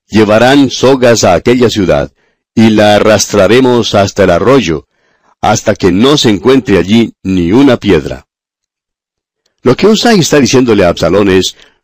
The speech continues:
"Lo importante es que tú no estás preparado para librar batalla. Aitofel no está listo para la batalla.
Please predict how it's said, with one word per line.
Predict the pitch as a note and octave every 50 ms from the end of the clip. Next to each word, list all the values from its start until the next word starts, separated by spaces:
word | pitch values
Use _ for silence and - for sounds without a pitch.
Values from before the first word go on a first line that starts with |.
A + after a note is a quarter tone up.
| _ _ _
"Lo | F2 - -
importante | A3+ G#3+ F#3 A#3 F#3 D3+ - - F#2 D#2+ D2+ C#2 - G2 A#2 B2
es | A#2 -
que | - - F#2+ F2+ E2+ - - _ _ _
tú | D3 F3
no | F#3 E3 D3
estás | C#3 - - - C#3 C3+ -
preparado | C3 A#2+ - - G2 G2+ B2+ E3+ F3+ E3 C#3+
para | - A#2+ G#2+ G2+
librar | E2 E2+ F2 G2+ G#2 F#2
batalla. | F2+ F2 - - F2+ D#2+ C#2+ C2 B1+ C2 - _ _ _ _ _ _ _ _ _ _ _ _
Aitofel | B2 B2 B2 A2 - - A#2 A2 C#3+ C#3 C3+ B2
no | B2+ C#3 D3+
está | C#3+ C3+ - - C3+
listo | C#3 E3 G#3 - - - D#3 B2+
para | B2+ A#2 A2
la | G#2 G2
batalla. | F#2+ F2 D2+ - F2 D#2+ D2 C#2 C#2 B1